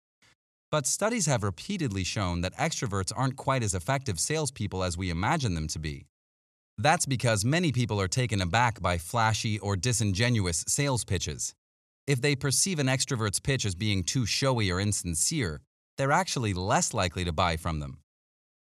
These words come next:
Similarly, very extroverted salesmen are often likely to talk twice as much as they listen,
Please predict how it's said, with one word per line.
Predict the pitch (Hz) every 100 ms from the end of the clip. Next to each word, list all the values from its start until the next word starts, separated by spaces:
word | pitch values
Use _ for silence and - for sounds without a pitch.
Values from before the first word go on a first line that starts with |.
| _
Similarly, | - - 202 147 98 92 92 -
very | 92 143 156 131
extroverted | 120 131 - 107 95 85
salesmen | - 151 131 101 87
are | 98
often | 139 165 123 101
likely | 117 127 110
to | 92
talk | - 131 117
twice | - - 139 127
as | 98
much | 113 123
as | 101
they | 92 90
listen, | 117 156 90 67